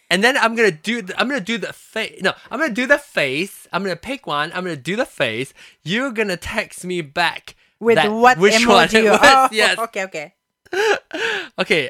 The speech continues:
Speaker 1: Uh, am I gonna do one first,
Speaker 2: Yes.
Speaker 1: or
Speaker 2: Then you already sent one, so don't do this one.
Speaker 1: Yeah. Okay. Okay. Uh, okay. Let me see. Which one do I wanna do?
Speaker 2: Well, then it's not really fun for the listener
Speaker 1: Okay.
Speaker 2: because we have to explain, though.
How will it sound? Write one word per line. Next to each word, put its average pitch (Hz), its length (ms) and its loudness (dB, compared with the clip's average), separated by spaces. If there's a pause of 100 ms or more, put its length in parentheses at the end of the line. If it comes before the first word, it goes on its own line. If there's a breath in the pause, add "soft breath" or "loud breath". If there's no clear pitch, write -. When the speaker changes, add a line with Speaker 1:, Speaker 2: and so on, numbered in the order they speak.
(140)
Speaker 1:
Uh, 151 260 0
am 165 160 -6
I 220 140 2
gonna 240 180 -2
do 190 300 -6
one 180 280 -2
first, 190 640 -8
Speaker 2:
Yes. 202 160 -4
Speaker 1:
or 120 280 -2
Speaker 2:
Then 233 140 -8
you 285 120 -4
already 311 220 -4
sent 262 300 -2
one, 165 280 -2
so 185 160 -8
don't 196 200 -2
do 190 120 -4
this 165 240 -8
one. 123 160 -12
Speaker 1:
Yeah. 113 160 -8
Okay. 120 180 -12
Okay. 104 280 -18 (500)
Uh, 117 680 -8
okay. 117 240 -18
Let 104 140 -16
me 131 80 -18
see. 113 260 -20
Which 107 220 -20
one 98 180 -20
do 92 60 -18
I 82 100 -18
wanna 80 340 -20
do? 98 140 -20 (2500)
Speaker 2:
Well, 247 100 0
then 294 180 0
it's 302 280 -2
not 415 200 0
really 294 280 -2
fun 240 280 0
for 202 220 -4
the 180 140 -2
listener 214 360 -4
Speaker 1:
Okay. 180 100 -4
Speaker 2:
because 175 240 -8
we 202 120 -4
have 208 160 -6
to 165 60 -6
explain, 185 600 -8
though. 85 280 -14